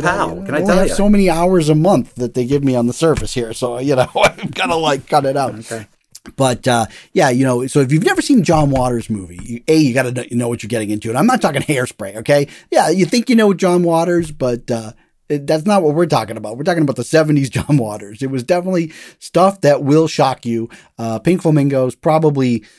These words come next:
Speaker 1: the most notorious, the most shocking. And as he points out in the, in the commentary, and I thought this was really a key to the success, it doesn't start off that shocking. It starts off very, you know, campy and funny, but then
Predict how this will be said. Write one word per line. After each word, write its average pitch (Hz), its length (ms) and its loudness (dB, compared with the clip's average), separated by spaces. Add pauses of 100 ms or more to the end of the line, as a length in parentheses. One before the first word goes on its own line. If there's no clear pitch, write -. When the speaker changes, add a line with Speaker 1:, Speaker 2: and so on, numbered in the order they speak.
(140)
Speaker 1:
the 117 80 -4
most 131 320 0
notorious, 113 640 -2
the 113 100 -6
most 117 220 -2
shocking. 110 640 -8
And 131 200 -2
as 147 180 -2
he 190 100 -2
points 311 320 2
out 269 100 2
in 202 80 -2
the, 151 240 -2
in 160 200 2
the 147 200 0
commentary, 196 560 -2
and 123 80 -6
I 131 80 -2
thought 180 140 -4
this 165 140 -6
was 135 180 -4
really 151 420 0
a 131 60 -6
key 202 340 -4
to 139 120 -6
the 117 40 -6
success, - 480 -6 (340)
it - 100 -18
doesn't - 280 -10
start 214 320 -12
off 190 300 -10
that 117 200 -10
shocking. - 520 -14 (420)
It 151 180 -2
starts 254 320 0
off 190 220 0
very, 165 220 4
you 131 200 0
know, 117 160 -2
campy 170 640 2
and 131 140 -2
funny, 123 520 0 (360)
but 123 160 -6
then 165 600 0